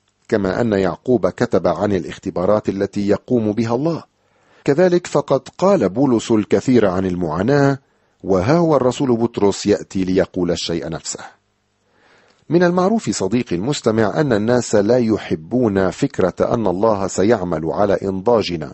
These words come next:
وتنميتنا في الإيمان عن طريق المعاناة والتجارب، فالناس يتشجعون أكثر حينما يفكرون بأنهم مهمون، وبأنهم يستطيعون القيام بأشياء كثيرة من تلقاء أنفسهم.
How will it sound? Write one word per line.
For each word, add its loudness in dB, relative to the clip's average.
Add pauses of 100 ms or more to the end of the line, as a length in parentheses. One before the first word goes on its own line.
وتنميتنا 0 (200)
في 0
الإيمان -4 (400)
عن -2
طريق 0
المعاناة -4
والتجارب، -4 (680)
فالناس 0
يتشجعون 2
أكثر -2
حينما 0
يفكرون 0
بأنهم 0 (260)
مهمون، 2 (280)
وبأنهم 2
يستطيعون 0
القيام 0
بأشياء 0
كثيرة 0
من 0
تلقاء -2
أنفسهم. -4